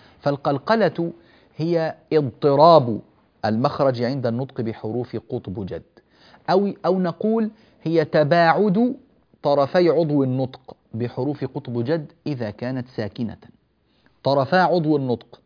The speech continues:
أنا أنطق بالحرف من طرفين، فالقاف من أقصى اللسان مع الحنك الأعلى، أق، كما شرحنا في المخارج. ال-، الطاء من طرف اللسان مع أصول الثنايا العليا، أط.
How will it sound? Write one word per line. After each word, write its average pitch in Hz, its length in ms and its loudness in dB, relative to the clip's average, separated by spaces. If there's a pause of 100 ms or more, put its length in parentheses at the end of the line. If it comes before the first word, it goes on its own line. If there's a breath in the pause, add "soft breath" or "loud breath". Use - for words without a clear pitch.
(160)
أنا 151 240 -2
أنطق 151 320 -8
بالحرف 143 1000 -4
من 143 240 -4
طرفين، 135 540 0 (220 loud breath)
فالقاف 190 580 2
من 139 280 -4
أقصى 185 280 -2
اللسان 156 540 0
مع 143 160 -2
الحنك 135 400 -4
الأعلى، 95 380 -4 (160)
أق، - 560 -2 (100)
كما 127 200 -2
شرحنا 127 380 -2
في 110 100 -8
المخارج. 101 460 -6 (1120 soft breath)
ال-، 151 500 4
الطاء 185 560 4
من 147 140 -4
طرف 175 380 2
اللسان 160 720 -2
مع 143 320 -2
أصول 156 340 -2
الثنايا 131 400 -2
العليا، 113 360 -2
أط. - 420 -2